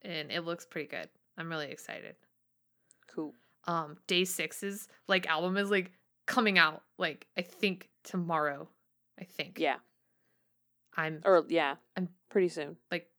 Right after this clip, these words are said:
Speaker 1: Korea tomorrow or today. I don't
Speaker 2: Mm-hmm.
Speaker 1: know. Like, it's the eighteenth. I think it comes out to the nineteenth. I think.
Speaker 2: Cool.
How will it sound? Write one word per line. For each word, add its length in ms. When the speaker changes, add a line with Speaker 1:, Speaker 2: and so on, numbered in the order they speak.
Speaker 1:
Korea 380
tomorrow 600
or 140
today. 520
I 100
don't 100
Speaker 2:
Mm-hmm. 40
Speaker 1:
know. 40
Like, 280
it's 140
the 80
eighteenth. 460
I 40
think 160
it 60
comes 180
out 120
to 240
the 140
nineteenth. 540
I 20
think. 240
Speaker 2:
Cool. 300